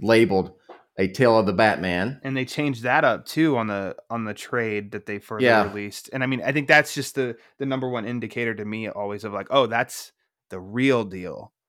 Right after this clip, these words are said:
Speaker 2: when it's
Speaker 1: Yeah.
Speaker 2: got that across the top and it's green.
Speaker 1: I mean, I think looking back, when you see, you know, Gotham by Gaslight and you see Batman in this strange but familiar costume,
Speaker 2: Mm-hmm.
Speaker 1: uh, you know, they're kinda, like, reminding people, "This is a tale,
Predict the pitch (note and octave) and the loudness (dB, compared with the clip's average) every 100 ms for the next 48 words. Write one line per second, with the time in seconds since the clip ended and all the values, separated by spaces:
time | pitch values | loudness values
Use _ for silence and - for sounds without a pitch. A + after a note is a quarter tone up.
0 | _ _ A2 B2 G2+ G2+ A2+ G#2+ A2+ A2 | _ _ 2 4 2 0 -6 0 0 0
1 | - F#2+ - G2 - G2 - F2 - G#2 | -6 -8 -6 -6 -12 -14 -12 -12 -8 -8
2 | F2+ - G#2 A2 C#3 D3 D3+ D3+ - E3+ | -8 -10 -4 0 4 6 6 4 2 2
3 | F#3 E3+ D3+ D#3+ C#3+ A2 A#2+ C#3+ D3+ - | 2 0 0 0 -4 0 4 4 2 -6
4 | _ _ _ _ _ _ A2+ B2 A#2+ A2 | _ _ _ _ _ _ -6 -4 -4 -4
5 | - D3 C3 A#2+ G2+ A#2+ C3 A#2+ G#2+ F2+ | -2 0 2 2 2 2 2 4 2 4
6 | B2 B2+ B2+ B2 A#2 A2+ - - A2 G#2+ | 4 4 2 2 4 4 0 -6 -4 -2
7 | G#2+ - C3 A#2 A2+ A#2 G#2+ A2 G#2+ G2+ | -4 -2 -2 2 2 2 2 0 0 0
8 | G#2 G2+ - - _ _ _ _ _ _ | 0 -2 -6 -12 _ _ _ _ _ _
9 | - - B2+ C3 A#2+ A#2 - - - _ | -16 -6 2 4 4 0 -4 -12 -14 _
10 | - G#2+ - - C3 A#2 A#2+ A2+ G#2+ C3+ | -2 -2 -2 -2 0 4 4 2 2 4
11 | D#3 C#3+ G#2+ G2 F#2 F#2 _ - A#2+ A2+ | 4 2 -2 0 0 -4 _ 4 8 8
12 | A2+ G#2+ F#2+ G#2+ A2 G#2+ G2+ A#2+ A#2 F#2+ | 6 2 -2 -2 2 2 2 0 0 -6
13 | - C3+ B2 B2 A#2 A2+ A2 A#2+ B2 A#2+ | 0 4 4 2 0 2 2 4 2 0
14 | G#2 B2 A2+ G#2+ G2+ G#2 A2 F#2+ G2+ - | 0 -2 -2 -2 0 -2 -4 -6 -8 -2
15 | A2+ A2 G2+ - | 0 0 -2 -10